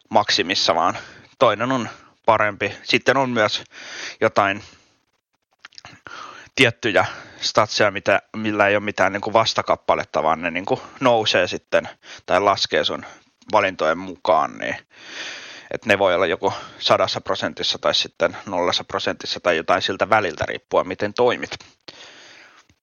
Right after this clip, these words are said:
Ja tosiaan, ö, pelit on maksullisia, mutta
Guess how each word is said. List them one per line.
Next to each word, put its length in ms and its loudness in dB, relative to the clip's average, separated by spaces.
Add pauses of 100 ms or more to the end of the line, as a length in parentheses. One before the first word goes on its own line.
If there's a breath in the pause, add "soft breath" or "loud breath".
(1000)
Ja 280 4
tosiaan, 540 0 (200 loud breath)
ö, 280 4 (880 loud breath)
pelit 240 4
on 160 2
maksullisia, 680 2
mutta 360 2